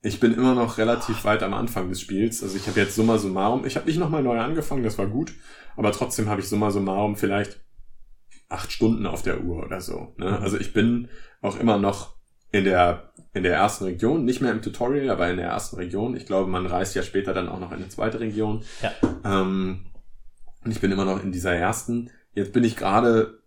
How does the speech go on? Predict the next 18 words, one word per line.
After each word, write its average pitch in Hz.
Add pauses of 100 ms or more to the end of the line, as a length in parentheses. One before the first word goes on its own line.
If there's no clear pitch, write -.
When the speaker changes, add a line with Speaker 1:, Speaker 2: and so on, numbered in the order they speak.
(140)
Speaker 1:
bei 101
einer 95
Mission, 98
wo 95
ich 95
in 92
eine, 87 (1200)
also 104
wo 107
ich 107
nicht 127
mehr 113 (520)
ein 92
Dorf -
von 98
praktisch -
jeder 104
Himmelsrichtung, 123